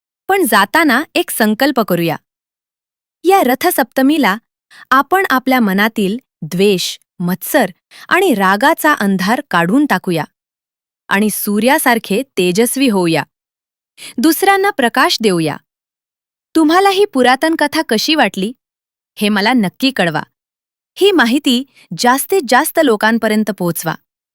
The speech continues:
कारण ज्ञान वाक्याने वाढते आणि पुण्य शेअर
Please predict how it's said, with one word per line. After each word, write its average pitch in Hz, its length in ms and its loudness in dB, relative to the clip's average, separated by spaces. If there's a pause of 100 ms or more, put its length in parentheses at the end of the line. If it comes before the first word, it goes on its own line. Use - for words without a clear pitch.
(500)
कारण 190 280 -2
ज्ञान 175 400 -2 (380)
वाक्याने 226 500 0
वाढते 226 400 0 (640)
आणि 381 200 2
पुण्य 320 520 0
शेअर 247 400 0